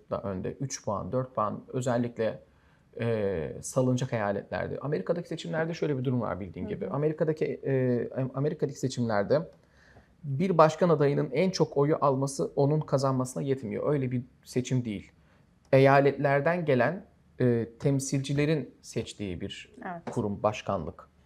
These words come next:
Speaker 1: E, ve, e, hatırladığım kadarıyla iki bin on altı yılında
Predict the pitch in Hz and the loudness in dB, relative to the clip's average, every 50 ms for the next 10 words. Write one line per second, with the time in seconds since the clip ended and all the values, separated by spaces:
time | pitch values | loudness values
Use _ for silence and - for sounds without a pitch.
0 | _ _ _ _ _ - - - 107 104 101 92 95 - - - - - 120 135 | _ _ _ _ _ -12 -6 -2 0 0 0 0 0 -2 -4 -6 -8 -2 2 4
1 | 156 160 160 - - - - - - - - _ _ _ _ - - - - 135 | 6 6 6 6 4 0 -8 -18 -20 -20 -20 _ _ _ _ -20 -10 -6 -4 0
2 | 131 151 143 - 170 170 165 202 208 202 202 170 165 151 147 143 - 139 - 156 | 0 0 0 2 2 2 2 2 2 2 2 2 2 2 2 0 -2 -2 -4 -4
3 | 151 165 175 185 185 165 143 - - 139 131 123 120 117 117 123 143 - - | -2 0 0 2 4 2 2 4 2 2 4 4 4 4 2 2 2 0 -2